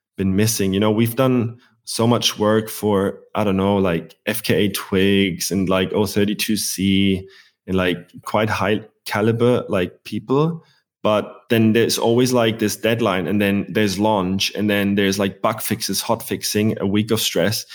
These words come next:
and then there's silence. And then that beautiful platform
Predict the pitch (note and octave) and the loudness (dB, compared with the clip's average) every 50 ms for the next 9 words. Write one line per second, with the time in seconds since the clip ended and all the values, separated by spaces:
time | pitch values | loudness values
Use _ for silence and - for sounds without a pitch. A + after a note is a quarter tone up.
0 | - - - - A2 A2 G#2+ G#2+ G#2 G2+ G#2 G2 - - - G2 F#2+ G2 G2 F#2+ | -20 -20 -8 -2 0 2 4 4 4 4 2 2 0 0 0 0 0 0 0 0
1 | F#2 E2+ D#2+ E2 E2+ - - - - _ _ _ - - - _ _ _ - G#2+ | 0 -2 -4 -6 -8 -10 -12 -14 -14 _ _ _ -20 -20 -20 _ _ _ 0 2
2 | A2 A2 G#2+ G2+ G#2 G2+ G#2 G#2 G2+ F2+ E2+ - - _ - - G2+ F#2+ F#2 - | 4 4 4 4 2 2 2 2 0 0 -4 -8 -16 _ -2 0 0 0 0 0
3 | - A#2 A#2 A#2 A2+ - A2+ A#2 - - C3 C3+ - - - - - - G2 F#2+ | 2 2 2 2 2 -2 -4 -6 -4 -2 -2 -2 -2 -4 -8 -10 -4 -2 0 0
4 | F#2+ F#2+ F#2 F2+ F#2+ F#2 | 0 0 -2 -4 -6 -10